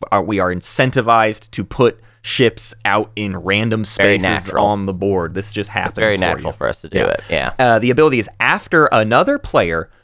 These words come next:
Speaker 1: moves ships into a system that contains one of your command tokens,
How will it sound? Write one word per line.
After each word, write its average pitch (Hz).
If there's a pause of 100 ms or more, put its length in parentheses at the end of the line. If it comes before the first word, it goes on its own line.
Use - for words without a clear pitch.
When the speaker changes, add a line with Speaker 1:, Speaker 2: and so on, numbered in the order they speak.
(160)
Speaker 1:
moves 180
ships -
into 113
a 110
system 160
that -
contains 156
one 180
of 165
your 160
command 160
tokens, 90